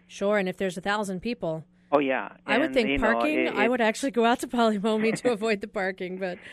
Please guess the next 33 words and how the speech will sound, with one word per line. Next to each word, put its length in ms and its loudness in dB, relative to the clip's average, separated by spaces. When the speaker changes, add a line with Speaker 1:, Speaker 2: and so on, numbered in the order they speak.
Speaker 2:
Absolutely. 320 0
Speaker 1:
that's 100 -6
just 200 -4
me. 320 -6
Speaker 2:
Yes, 200 -10
yes. 140 -18
Speaker 1:
All 160 2
right. 180 2
Well, 80 -2
thanks 260 -2
so 80 -2
much 220 -2
for 80 -6
joining 360 -2
us 140 -10
today. 320 -6
Again, 320 -4
that's 260 0
Doctor 380 -2
Alberto 420 -2
Santos 500 -4
Ocampo. 540 -2
He 160 -6
is 100 -2
a 60 -2
rheumatology 720 0
expert. 360 -6
He's 160 -6
gonna 200 -4
be 100 -4
giving 300 -2
a 40 -4
talk, 400 -2